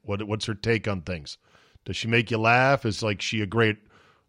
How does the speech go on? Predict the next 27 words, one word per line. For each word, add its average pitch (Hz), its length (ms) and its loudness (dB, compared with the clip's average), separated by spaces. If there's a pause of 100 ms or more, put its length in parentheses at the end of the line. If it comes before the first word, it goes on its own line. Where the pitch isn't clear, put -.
(100)
uh, 92 180 -6
s-, - 240 -8
uh, 98 340 -12
take 139 280 0
writer? 135 440 6
Does 107 200 -2
she 101 560 -2
have 98 240 -2 (280)
soaring, 131 680 2 (680)
uh, 92 440 -6 (240)
soliloquies 143 1000 4
about 123 260 2
the 123 60 -4
state 139 280 2
of 131 80 0
sports? 151 480 0
What? 139 220 0 (200)
What? 107 300 0 (2250)
Uh, 95 220 -6
Max 139 320 4
Kellerman's 160 480 6
being 113 240 2
talked 110 340 4
about. 92 380 -2 (300)
Blah, 117 280 2
blah, 127 260 4
blah. 110 600 6